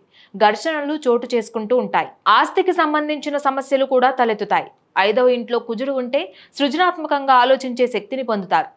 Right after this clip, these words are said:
పలు రంగాలపై అభిరుచి ఏర్పడుతుంది, ప్రేమ సంబంధాలు బలపడతాయి. ఆరవ ఇంట్లో కుజుడు ఉండడం వలన ఆరోగ్య సమస్యలు తలెత్తే అవకాశం ఉంది, పోటీ రంగంలో విజయం సాధించేందుకు అవకాశం ఉంటుంది. ఏడవ ఇంట్లో కుజుడు ఉంటే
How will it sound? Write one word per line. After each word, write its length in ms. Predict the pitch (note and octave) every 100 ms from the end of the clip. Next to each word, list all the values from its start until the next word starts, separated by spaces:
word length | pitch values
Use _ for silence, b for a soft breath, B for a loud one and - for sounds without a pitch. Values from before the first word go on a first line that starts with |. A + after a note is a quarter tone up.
| -
పలు 180 | A#3+ D#4
రంగాలపై 600 | D#4+ D#4+ F4 E4+ D#4 D4
అభిరుచి 520 | G3+ G#3 C#4 C#4 C4
ఏర్పడుతుంది, 600 | A3 G#3 G3+ G3 F3 - _ -
ప్రేమ 240 | G#3+ A#3+
సంబంధాలు 600 | B3+ B3 A3+ A3 G#3+ G#3+
బలపడతాయి. 600 | B3+ A#3+ A3 G#3 G3+ E3+ - _ b b
ఆరవ 300 | A3+ D#4 F#4
ఇంట్లో 320 | F4 D#4+ D4+
కుజుడు 280 | D4+ C#4 D4
ఉండడం 340 | D4 C#4 C#4
వలన 300 | C4 C4 D4 F4 B B
ఆరోగ్య 400 | G3 B3 C#4 C#4
సమస్యలు 400 | C#4 C4+ C4 C4+
తలెత్తే 360 | C4 B3+ B3 B3+
అవకాశం 460 | A#3 A3+ C#4+ C4+
ఉంది, 240 | A3 E3+ - _ b b D4+
పోటీ 300 | E4 F4+ F#4
రంగంలో 480 | D#4+ C#4+ C4+ C4 C#4+
విజయం 320 | G#3 G3+ C#4+
సాధించేందుకు 760 | C#4+ C4+ B3 C4 C4 B3+ B3 C4
అవకాశం 460 | C4+ G#3+ A3+ - A3
ఉంటుంది. 400 | F#3 F3+ E3 - _ _ _ b b
ఏడవ 320 | G#3 A#3+ C#4+
ఇంట్లో 320 | C#4 B3 B3+
కుజుడు 320 | B3 A#3 A#3 C4+
ఉంటే 420 | B3 A#3+ E4